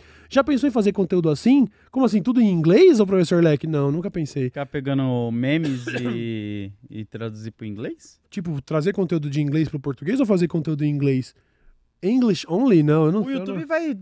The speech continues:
Speaker 2: liberar uma parada assim, eu recebi lá uma notificação
Speaker 1: É verdade, é
Speaker 2: que vai
Speaker 1: verdade.
Speaker 2: poder ter dois áudios, mas eu acho que é com inteligência artificial que eles vão fazer uma
Speaker 1: Sim,
Speaker 2: parada de
Speaker 1: sim.
Speaker 2: pegar o seu áudio em português e colocar
Speaker 1: É.
Speaker 2: em inglês também.
Speaker 1: Assim, uma coisa eu digo, professor Leque: se a gente for entrevistar um gringo, eu seguro sem, mano,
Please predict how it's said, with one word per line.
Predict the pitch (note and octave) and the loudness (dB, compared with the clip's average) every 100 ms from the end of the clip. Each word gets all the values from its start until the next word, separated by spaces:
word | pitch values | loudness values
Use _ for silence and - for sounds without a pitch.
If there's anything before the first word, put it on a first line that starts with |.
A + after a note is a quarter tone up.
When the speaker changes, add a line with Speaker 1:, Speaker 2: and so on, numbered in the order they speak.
| E3+ | -10
Speaker 2:
liberar | F#3 E3 E3+ D#3 | -8 0 2 2
uma | D3 | 2
parada | C#3 D3 C#3 C3+ | 0 -2 -2 -2
assim, | C3 | -4
eu | C#3+ | -4
recebi | E3 - G#3 | -4 -6 -8
lá | B3 F3+ | -4 -4
uma | C#3 B2+ | -2 -2
notificação | B2+ - - A#2+ - B2 A#2 | -2 -6 -10 -10 -8 -8 -4
Speaker 1:
É | |
verdade, | D#3+ E3+ D3+ C#3+ D3 | -2 0 0 0 -2
é | |
Speaker 2:
que | C#3 | -2
vai | D3+ | -4
Speaker 1:
verdade. | C#3 C#3+ | -4 -6
Speaker 2:
poder | C3 | -8
ter | C3 C#3 | -10 -10
dois | B2+ C3 A#2+ | -4 -4 -2
áudios, | B2+ A#2+ | -4 -2
mas | D3+ | -2
eu | D#3+ | 0
acho | E3 | -2
que | - | -4
é | |
com | F3+ | -8
inteligência | F3+ F3 D#3+ D#3 D#3+ | -8 -8 -6 -8 -6
artificial | F#3+ - - D#3+ C3 | -8 -10 -6 -4 -2
que | A#2 | -4
eles | A2+ | -10
vão | |
fazer | A#2 A#2 A2 | -10 -10 -8
uma | A#2 | -8
Speaker 1:
Sim, | D#3+ | -8
Speaker 2:
parada | A2+ A#2 A2+ | -8 -8 -8
de | A2 | -12
Speaker 1:
sim. | C3+ | -12
Speaker 2:
pegar | A#2+ A2+ | -10 -10
o | |
seu | G#2+ A#2 | -8 -6
áudio | A2 A2+ | -6 -6
em | A2+ | -8
português | A#2 A2 A2 A#2 | -10 -10 -10 -12
e | B2+ | -14
colocar | B2 A#2+ D#3 | -16 -10 -8
Speaker 1:
É. | D3 | -8
Speaker 2:
em | |
inglês | G#2+ G#2+ | -10 -16
também. | - | -8
Speaker 1:
Assim, | D4 D#4 | -2 2
uma | B3+ | 0
coisa | A3 B3 D4+ | 0 0 2
eu | |
digo, | A#3+ A#3 | 2 2
professor | G#3+ F#3 G3 | 2 0 2
Leque: | F3 D3 D3+ | 2 0 -4
se | - | -2
a | F3+ | 2
gente | G#3 A3+ | 2 0
for | C4+ | 0
entrevistar | B3+ A3+ G3 F#3+ | 0 0 -2 -2
um | E3+ | 0
gringo, | D#3+ G3 B3 | 2 2 4
eu | B3+ | 4
seguro | C#4+ D4+ G#3 A#3 C#4+ C4+ | 2 0 2 2 4 2
sem, | - C4 D4+ | 0 -2 2
mano, | D4+ A3+ C#3+ | 2 2 0